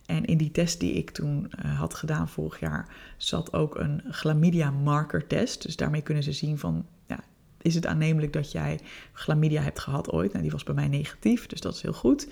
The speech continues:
Eh, plus een ander iets kan zijn, ehm, dat je endometriose hebt. Eh, dat is volgens mij verklevingen in de, eh, in de buikholte.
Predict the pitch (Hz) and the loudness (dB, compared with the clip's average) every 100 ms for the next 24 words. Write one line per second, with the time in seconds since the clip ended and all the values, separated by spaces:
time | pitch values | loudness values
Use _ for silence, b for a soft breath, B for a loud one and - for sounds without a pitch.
0 | B B B B B - 156 - 180 202 | B B B B B -2 -2 0 4 4
1 | 214 - - - 160 175 175 - 170 170 | 4 -4 -10 -4 -2 0 0 0 0 0
2 | 160 156 160 160 - - 160 147 151 151 | 0 2 2 0 -4 -4 -2 -2 -2 -4
3 | - 160 156 151 151 - 156 170 160 - | -2 0 2 2 0 -2 2 4 2 0
4 | 135 247 - - - _ _ _ _ - | 0 0 -2 -20 -20 _ _ _ _ -20
5 | - - 185 - 156 151 147 - 147 143 | -8 -4 -4 -2 -2 -2 -6 -6 -6 -2
6 | 156 156 - - 165 170 156 151 147 160 | -2 -2 -4 -10 0 4 4 4 0 -2
7 | - 151 147 143 - B B B B B | 0 0 2 0 -2 B B B B B
8 | - - - 147 143 147 147 165 - - | -6 -4 0 2 4 4 4 4 0 -14
9 | - 156 160 139 139 160 208 - 220 240 | -8 -4 0 0 2 2 0 0 2 4
10 | 269 226 196 180 165 | 6 6 6 6 6